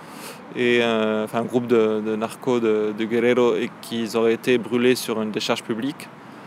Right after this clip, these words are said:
Euh, alors c'est une version à laquelle personne n'a vraiment, enfin beaucoup de gens ont remis en question, et de-, depuis un, plus, un peu plus d'un mois, il y a eu, euh, une étude d'un groupe,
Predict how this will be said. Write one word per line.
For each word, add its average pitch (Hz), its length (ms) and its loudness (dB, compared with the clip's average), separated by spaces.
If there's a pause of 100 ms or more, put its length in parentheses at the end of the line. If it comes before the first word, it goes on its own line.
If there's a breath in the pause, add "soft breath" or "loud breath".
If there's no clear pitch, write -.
(360 loud breath)
Euh, 107 640 0
alors 107 140 0
c'est 123 100 -6
une 117 60 -2 (160)
version 120 280 0
à - 20 6
laquelle 123 260 4
personne 127 320 -4
n'a 117 80 2
vraiment, 113 560 2
enfin 107 260 0
beaucoup 117 280 -4
de 117 40 -6
gens 127 220 2
ont 113 300 -2
remis 117 180 -4
en 110 140 -2
question, 147 480 0
et 123 180 4 (240)
de-, 117 100 0 (480)
depuis 120 300 -2
un, 120 140 2
plus, - 180 -6
un 110 60 -4
peu 117 80 -6
plus 123 160 -4
d'un 117 100 0
mois, 117 180 0
il 123 60 2
y 120 40 6
a - 20 6
eu, 120 260 2
euh, 107 240 -2 (560 loud breath)
une 117 160 -4
étude 120 380 0
d'un 113 360 6
groupe, 113 300 -2